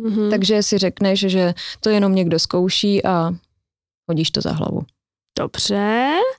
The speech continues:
Speaker 1: Taky se může stát, že se rozpomenu,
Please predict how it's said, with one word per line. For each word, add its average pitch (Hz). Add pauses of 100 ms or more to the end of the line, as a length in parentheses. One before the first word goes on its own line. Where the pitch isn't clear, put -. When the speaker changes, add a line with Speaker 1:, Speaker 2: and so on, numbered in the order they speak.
(100)
Speaker 1:
Taky 240
se 277
může 240
stát, 226
že 226
se 240
rozpomenu, 240